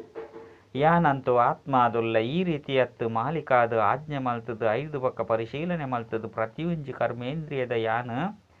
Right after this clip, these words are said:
ರಾಜನ ಪ್ರೀತಿ ಅಂಚೆನೆ ನಿಯಮ ಪ್ರಮಾಣ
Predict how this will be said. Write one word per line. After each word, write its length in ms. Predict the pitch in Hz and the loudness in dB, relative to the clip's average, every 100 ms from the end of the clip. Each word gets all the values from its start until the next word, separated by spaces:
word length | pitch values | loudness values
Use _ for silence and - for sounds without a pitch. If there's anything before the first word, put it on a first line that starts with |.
| _ - - | _ -20 -10
ರಾಜನ 560 | 120 131 139 156 135 117 110 | 0 4 4 2 0 2 2
ಪ್ರೀತಿ 560 | - 147 175 180 139 | 0 -2 -2 -2 -2
ಅಂಚೆನೆ 540 | 127 123 120 120 117 110 | -2 -2 -4 -4 -2 -4
ನಿಯಮ 380 | 117 139 143 127 | -4 -4 -2 -4
ಪ್ರಮಾಣ 500 | - 113 117 160 | -2 -2 0 0